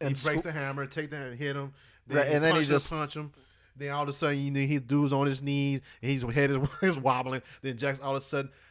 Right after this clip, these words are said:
Speaker 2: they
Speaker 1: Yeah, he just smacks
Speaker 2: smacks
Speaker 1: his hand
Speaker 2: his hand
Speaker 1: together
Speaker 2: together,
Speaker 1: and
Speaker 2: like he clap
Speaker 1: squashes,
Speaker 2: him.
Speaker 1: yeah, squashes his head, and just kinda blood and brains
Speaker 2: And
Speaker 1: and shit
Speaker 2: then
Speaker 1: fly
Speaker 2: what did,
Speaker 1: everywhere.
Speaker 2: what did Jax say?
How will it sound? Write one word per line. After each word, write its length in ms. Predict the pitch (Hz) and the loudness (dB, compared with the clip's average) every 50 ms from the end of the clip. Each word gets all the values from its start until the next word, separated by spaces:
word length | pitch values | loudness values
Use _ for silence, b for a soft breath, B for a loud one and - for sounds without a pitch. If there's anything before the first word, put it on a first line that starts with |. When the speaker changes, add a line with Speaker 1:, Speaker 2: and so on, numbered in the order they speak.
| b b b b | b b b b
Speaker 2:
they 240 | 147 135 131 127 127 | -4 -2 -2 0 0
Speaker 1:
Yeah, 140 | 135 120 | 0 0
he 120 | 110 120 131 | 0 0 -2
just 220 | 135 139 - - | -2 -2 -2 -2
smacks 340 | - 151 156 151 160 165 165 | -2 2 4 6 6 6 6
Speaker 2:
smacks 180 | 170 160 156 - | 6 6 6 6
Speaker 1:
his 80 | 175 | 6
hand 20 | 165 | 6
Speaker 2:
his 20 | |
hand 140 | 160 156 151 | 6 6 4
Speaker 1:
together 240 | 139 135 139 135 131 139 | 4 6 6 6 8 6
Speaker 2:
together, 80 | 139 135 | 6 6
Speaker 1:
and 100 | 123 127 | 4 2
Speaker 2:
like 100 | 147 151 160 | 0 0 -2
he 60 | 151 | 0
clap 300 | 143 151 156 160 165 160 | 2 6 8 8 8 8
Speaker 1:
squashes, 120 | 156 151 123 | 4 0 -4
Speaker 2:
him. 60 | 147 | -4
Speaker 1:
yeah, 200 | 131 117 92 - | -4 -4 -4 -6
squashes 500 | - - - 175 170 180 170 - 180 156 | -8 -6 0 4 6 6 6 4 2 -2
his 160 | 151 143 - | -2 -2 2
head, 220 | - 151 147 147 135 | 4 4 4 4 4
and 120 | 131 127 | 0 -2
just 120 | 123 123 - | -6 -6 -4
kinda 220 | 143 135 127 120 | -2 -2 -2 -2
blood 320 | 117 117 117 123 123 120 | -2 -2 0 2 2 2
and 240 | 120 120 120 117 110 101 _ - | 0 -4 -8 -8 -10 -12 _ -6
brains 400 | - 120 123 120 120 120 113 101 | -4 -2 -2 -2 -2 -4 -6 -6
Speaker 2:
And 40 | 110 | -8
Speaker 1:
and 80 | 113 - | -8 -8
shit 240 | - - 120 139 170 | -6 -4 -4 -4 -2
Speaker 2:
then 80 | 196 - | -2 0
Speaker 1:
fly 80 | - | 2
Speaker 2:
what 40 | 226 | 2
did, 40 | 208 | 2
Speaker 1:
everywhere. 260 | 208 196 185 180 185 214 | 0 -2 -4 -4 -4 -4
Speaker 2:
what 60 | 208 | -4
did 80 | 202 180 | -4 -2
Jax 260 | 196 196 190 185 185 | 0 0 0 0 -2
say? 260 | - 202 196 190 190 | -4 -6 -6 -6 -6